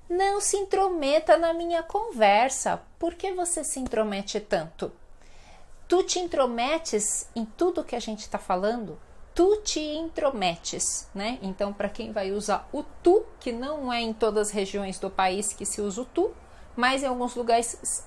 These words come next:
au-, mas em alguns lugares sim, então vai ter o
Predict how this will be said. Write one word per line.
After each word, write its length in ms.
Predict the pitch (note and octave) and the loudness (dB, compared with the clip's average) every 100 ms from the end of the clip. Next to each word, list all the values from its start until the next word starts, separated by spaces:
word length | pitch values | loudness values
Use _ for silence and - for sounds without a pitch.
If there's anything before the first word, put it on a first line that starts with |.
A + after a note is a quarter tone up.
| - | 0
au-, 180 | G#3 - - - - - - - - | 0 0 -8 -18 -18 -18 -16 -18 -8
mas 400 | A3 B3 C4 A3+ | 4 6 6 4
em 60 | A3+ | 0
alguns 320 | A3 G#3+ G#3 | 0 -2 2
lugares 580 | G#3+ G#3+ G#3 B3+ - - | 4 6 6 4 -4 -6
sim, 480 | - - - D#4 G4 - - - | -4 0 2 0 -2 -8 -18 -10
então 460 | A#3+ B3+ B3+ B3 B3+ | -4 -2 0 -2 2
vai 180 | B3 B3 | 2 2
ter 360 | B3 A#3+ C5+ - - | 4 4 4 -2 -2
o 240 | C4 C#4+ | 0 0